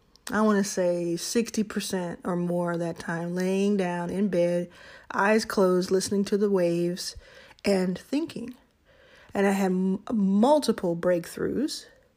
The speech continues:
I had so many things that became very clear, and I feel like I was elevated.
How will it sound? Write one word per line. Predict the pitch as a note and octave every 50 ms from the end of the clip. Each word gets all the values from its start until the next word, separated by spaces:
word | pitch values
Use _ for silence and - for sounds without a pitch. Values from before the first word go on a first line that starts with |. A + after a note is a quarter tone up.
| _ _ _ _ _ _ _ - - _ _ -
I | G3
had | F#3 F#3 G3 F#3+ F#3 F3+ F3+ F3+ F3+ - - - _
so | - - - - G#3+ G#3+ A#3+ A#3+
many | A#3+ A3+ A3 F#3+ F3+
things | - - - G3 F#3+ F#3 F#3 E3+
that | F3+ E3 G3+
became | F3 - - G3 F#3+ F#3+ F#3
very | G3 F#3+ F3+ F3
clear, | - - - - A3 G#3+ G#3 G3 F#3 F3+ F3+ F3+ F#3 - - - _ _ - -
and | - G3+
I | G3
feel | G3 - - C4 C4
like | A#3 G#3 G3
I | F#3+ F3+ F3+
was | F#3+ F#3 F3 -
elevated. | F#3 F#3+ G#3+ G#3 F#3+ F3+ F3 E3+ E3 E3+ E3+ E3+ F3 -